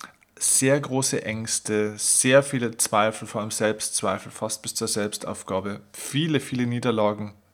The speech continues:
mehr Niederlagen als Siege. Natürlich auch viele Enttäuschungen, schmerzhafte Trennungen,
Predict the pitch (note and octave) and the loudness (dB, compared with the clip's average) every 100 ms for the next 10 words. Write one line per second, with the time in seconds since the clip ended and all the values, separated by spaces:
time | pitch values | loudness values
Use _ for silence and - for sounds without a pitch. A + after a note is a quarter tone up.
0 | - G2+ B2+ A#2 A2+ G#2 G#2+ E2+ - - | -6 -2 0 0 0 0 -2 -4 -4 -4
1 | G#2+ A2+ - - - - - _ A2+ G#2+ | -6 -8 -10 -18 -20 -20 -20 _ -8 0
2 | D3 D#3 C#3+ - C#3+ B2 A#2 A2+ - A#2+ | 4 4 4 2 0 0 2 0 0 -2
3 | A#2 A#2 - B2 C#3 - C3 - C3 - | -4 -4 0 4 4 4 -2 -2 -6 -2
4 | A2+ A#2+ C3 B2 A#2 A2+ | 0 2 2 0 -2 -6